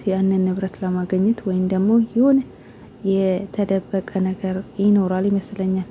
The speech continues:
ምክንያቱም መረጃዎቹን አጠፋፋለሁ ስትል ሰምቻታለሁ። ሉሲ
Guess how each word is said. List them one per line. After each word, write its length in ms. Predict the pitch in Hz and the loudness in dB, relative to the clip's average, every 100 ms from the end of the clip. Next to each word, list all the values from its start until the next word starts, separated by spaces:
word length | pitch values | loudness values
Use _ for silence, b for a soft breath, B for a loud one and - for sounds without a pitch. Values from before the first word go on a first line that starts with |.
| 190 | -6
ምክንያቱም 580 | 190 - 190 190 226 247 B B B B B - | -4 -2 -4 -2 2 2 B B B B B -4
መረጃዎቹን 760 | 196 196 185 175 190 190 - 214 | 0 2 2 2 0 -2 0 0
አጠፋፋለሁ 840 | 185 - 185 185 - 190 185 185 180 185 180 | 0 -4 -6 -6 -6 -6 -2 -2 0 -2 -4
ስትል 460 | - 190 - 233 262 - - - - - - - - | -4 -6 0 -2 -2 -12 -20 -20 -20 -20 -20 -20 -4
ሰምቻታለሁ። 880 | - 190 185 - 190 - 180 185 - - - - - - - - - - - - - - - - - - - 196 | 0 0 0 -2 -4 -4 -4 -4 -6 -16 -20 -20 -20 -20 -20 -20 -20 -20 -20 -20 -18 -18 -18 -18 -18 -18 0 4
ሉሲ 360 | 202 208 233 | 6 6 4